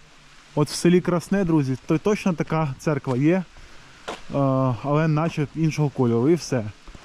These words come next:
А так вони майже нічим не від-, не відрізняються. Так, наша мандрівка починається звідси. З-, я вибачаю, звісно, за погоду, але це такі речі, котрі неможливо передбачити,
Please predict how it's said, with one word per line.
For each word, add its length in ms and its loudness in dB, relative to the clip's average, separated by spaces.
А 80 -4
так 180 -2
вони 400 2
майже 260 0
нічим 220 -2
не 60 0
від-, 220 -2
не 80 2
відрізняються. 580 -2
Так, 280 2
наша 260 0
мандрівка 440 0
починається 500 0
звідси. 400 -2
З-, 400 0
я 320 2
вибачаю, 600 0
звісно, 300 -4
за 100 -2
погоду, 460 2
але 260 2
це 140 0
такі 340 0
речі, 300 0
котрі 320 -2
неможливо 500 0
передбачити, 760 -2